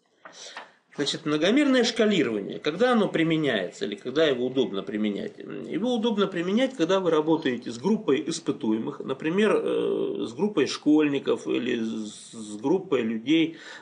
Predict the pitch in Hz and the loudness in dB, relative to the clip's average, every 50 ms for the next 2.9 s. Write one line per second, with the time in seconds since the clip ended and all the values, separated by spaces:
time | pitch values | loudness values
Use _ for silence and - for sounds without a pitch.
0 | - - 135 127 123 120 120 117 113 113 113 110 110 107 107 110 107 107 - - | -8 -4 -4 -2 -2 -2 -4 -6 -6 -4 -4 -4 -4 -4 -6 -6 -6 -8 -8 -8
1 | - - - 110 107 117 135 131 123 107 101 - 107 - 117 - - 113 104 - | -8 -8 -6 -6 -2 -2 0 0 0 -2 -2 -2 -4 -4 -6 -8 -6 -6 -6 -4
2 | 110 104 - 113 107 104 104 - - - 139 151 151 139 131 117 - - | -4 -2 0 0 0 -2 -2 -6 -6 -2 0 2 2 2 2 0 -4 -6